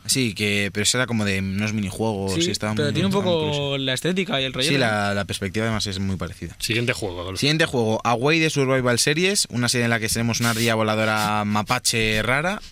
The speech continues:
Speaker 1: eh, <laughs> que, ah, no, un pe-, perdón, perdón, perdón, perdón.
Speaker 3: ¿Qué, qué, qué somos?
Speaker 1: Rectifico, es un petauro del azúcar,
Speaker 3: Ah.
Speaker 1: que es bastante
Speaker 2: No,
Speaker 1: conocido por
Speaker 2: eh,
Speaker 1: todos,
Speaker 2: y
Speaker 1: ¿no?
Speaker 2: lo mismo te has pasado de listo, diciendo mapache.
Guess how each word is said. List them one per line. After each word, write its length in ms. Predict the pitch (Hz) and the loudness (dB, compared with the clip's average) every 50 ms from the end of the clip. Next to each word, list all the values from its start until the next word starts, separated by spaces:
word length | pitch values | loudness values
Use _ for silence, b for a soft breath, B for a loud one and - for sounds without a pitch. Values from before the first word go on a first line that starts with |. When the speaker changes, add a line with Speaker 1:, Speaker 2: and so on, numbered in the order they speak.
| - - | -8 -4
Speaker 1:
eh, 580 | 107 110 104 101 101 101 101 101 101 98 98 110 - | -2 -2 -2 -2 -2 -2 -2 -2 -2 0 0 0 0
<laughs> 100 | 156 147 | 0 0
que, 120 | - 123 120 - | 0 -2 -2 -2
ah, 80 | 151 160 | 0 0
no, 100 | 160 139 | 0 -2
un 100 | 123 110 | -2 -2
pe-, 120 | - 139 | -4 -2
perdón, 260 | - 113 107 107 101 85 | -2 0 0 0 -2 -2
perdón, 260 | 95 98 92 82 82 - - | -2 -4 -4 -6 -8 -12 -10
perdón, 300 | - 95 95 92 87 90 - - - - - - 120 | -6 -6 -4 -4 -6 -8 -10 -16 -20 -20 -10 -6 -2
perdón. 440 | 104 107 117 135 151 170 185 202 - - | 0 2 2 2 2 0 -2 -6 -10 -10
Speaker 3:
¿Qué, 160 | - 156 147 - | -10 -10 -8 -4
qué, 160 | - 127 117 - | -4 -2 -2 0
qué 160 | - 110 - | 0 0 2
somos? 160 | - 127 127 | 2 2 0
Speaker 1:
Rectifico, 400 | 95 92 - - 143 143 135 170 | 0 0 0 2 2 2 2 2
es 80 | - - | 2 2
un 160 | 180 170 143 | 0 0 0
petauro 640 | - 143 135 120 - - 143 151 160 165 156 147 131 | 0 0 0 0 0 0 0 2 2 2 2 2 2
del 120 | 120 110 | 2 2
azúcar, 420 | 104 98 - 135 127 - 175 - - - - - - _ _ - | 0 0 -2 -2 -2 -2 -4 -6 -6 -10 -20 -20 -20 _ _ -2
Speaker 3:
Ah. 200 | 120 123 123 127 - - _ _ - _ | -2 0 0 -2 -8 -16 _ _ -18 _
Speaker 1:
que 440 | - 98 95 92 90 90 90 92 95 | -4 -2 -2 0 0 0 0 0 -2
es 100 | 95 90 | -2 -2
bastante 640 | 98 95 - 101 95 90 98 92 90 87 90 87 | -2 -4 -2 -2 -2 -2 0 -2 -2 -2 -2 -2
Speaker 2:
No, 60 | 85 | -4
Speaker 1:
conocido 480 | - 90 90 85 - 113 123 127 120 98 | -2 -4 -4 -2 0 0 0 0 0 -2
por 120 | - - | -4 -4
Speaker 2:
eh, 60 | 127 120 | -4 -2
Speaker 1:
todos, 260 | 120 139 151 143 - | -2 -2 -2 -4 -6
Speaker 2:
y 40 | 131 | -6
Speaker 1:
¿no? 40 | 120 117 | -6 -4
Speaker 2:
lo 60 | 117 | -4
mismo 200 | 127 131 139 147 | -4 -4 -4 -4
te 80 | 143 | -4
has 60 | 127 - | -6 -6
pasado 160 | 117 110 117 | -6 -4 -2
de 60 | 123 | -2
listo, 240 | 147 147 - - - - - - _ _ _ _ _ _ _ _ _ _ | -2 -2 -4 -8 -14 -20 -20 -20 _ _ _ _ _ _ _ _ _ _
diciendo 260 | 107 110 110 110 110 | -4 -2 -2 0 0
mapache. 340 | 110 107 139 - - - | -2 -2 -2 -2 -4 -6